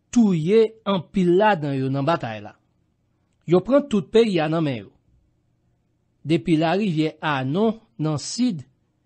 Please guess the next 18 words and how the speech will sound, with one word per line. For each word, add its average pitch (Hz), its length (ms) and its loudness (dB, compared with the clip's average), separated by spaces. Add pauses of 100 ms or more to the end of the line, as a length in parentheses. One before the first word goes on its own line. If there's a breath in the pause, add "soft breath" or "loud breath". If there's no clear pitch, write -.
(500)
rive 190 680 2
Larivyè 160 640 0
Jabòk 147 680 -2 (180)
nan 151 280 -2
nò, 180 180 4 (1080)
toupre 269 420 4
fontyè 202 500 -2
peyi 185 380 2
Anon 147 380 -2
an, 208 160 2 (380)
ki 208 120 -2
te 185 140 4
yon 180 140 2
fontyè 190 440 -2
byen 147 320 -4
gade. 139 360 -2 (960)
Se 180 200 -2
konsa 190 460 0